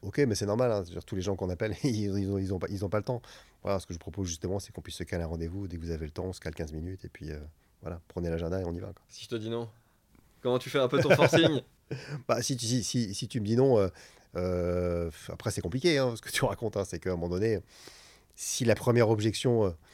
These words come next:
Speaker 1: ça passe pas et que le mec il te dit non, non, non, tu rappelles deux jours après et puis, euh, il sera peut-être plus,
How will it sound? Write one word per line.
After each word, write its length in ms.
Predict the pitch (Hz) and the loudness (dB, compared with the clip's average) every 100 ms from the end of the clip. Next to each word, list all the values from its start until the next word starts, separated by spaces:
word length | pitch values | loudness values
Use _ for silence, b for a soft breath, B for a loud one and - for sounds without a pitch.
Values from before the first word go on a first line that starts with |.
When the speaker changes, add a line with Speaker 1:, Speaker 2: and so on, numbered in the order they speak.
| B B B - - | B B B -20 -18
Speaker 1:
ça 260 | - - 87 | -12 -8 -2
passe 180 | 98 95 | -2 0
pas 400 | 117 110 107 98 | 4 6 6 4
et 60 | |
que 100 | 87 | 2
le 80 | 90 | -2
mec 220 | 87 87 | 0 -2
il 60 | 82 | -6
te 100 | 87 | -8
dit 160 | 80 90 | -4 -2
non, 160 | 90 | -2
non, 160 | 85 85 | -2 -2
non, 200 | 101 104 - _ _ _ _ _ _ - - | -2 -4 -12 _ _ _ _ _ _ -20 -20
tu 140 | - 92 | -8 -6
rappelles 260 | 80 92 | -4 -4
deux 60 | 87 | -4
jours 160 | 85 80 | -2 -4
après 220 | - 110 | -2 -4
et 40 | |
puis, 120 | 95 85 | -4 -6
euh, 220 | 78 78 85 95 | -6 -6 -10 -12
il 60 | |
sera 160 | - - | -14 -10
peut-être 260 | 92 - | -10 -8
plus, 420 | 82 - 95 90 | -12 -8 -6 -6